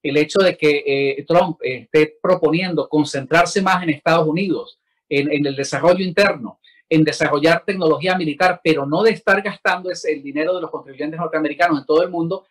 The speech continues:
el hecho de que él esté más inter-, que haya logrado es-, esa rela-, esa alianza interesante con, con México. López Obrador es, es un gobernante de izquierda,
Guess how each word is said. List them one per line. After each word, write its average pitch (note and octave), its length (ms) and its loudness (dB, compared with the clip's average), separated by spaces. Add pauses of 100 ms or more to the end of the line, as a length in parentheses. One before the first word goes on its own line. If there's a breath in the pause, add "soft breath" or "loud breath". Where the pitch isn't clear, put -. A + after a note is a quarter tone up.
(320)
el E3 240 4
hecho G#3+ 240 0
de G#3+ 80 4
que F3+ 120 -2
él G#3 80 0
esté G#3 360 -2
más F#3 300 2
inter-, G#3+ 320 -4
que E3 80 0
haya B3 180 4
logrado G#3+ 420 2
es-, A#3 140 2
esa F3+ 320 -4
rela-, D#3 180 0
esa G#3 360 0
alianza G3 380 -4
interesante E3 680 -4
con, D3 220 -2
con - 200 -8
México. - 520 -10 (340)
López C3 420 2
Obrador F3+ 480 4
es, D#3+ 180 0
es C#3 180 -4
un C#3 260 -8
gobernante C#3 640 2
de B2 80 -2
izquierda, G3 500 0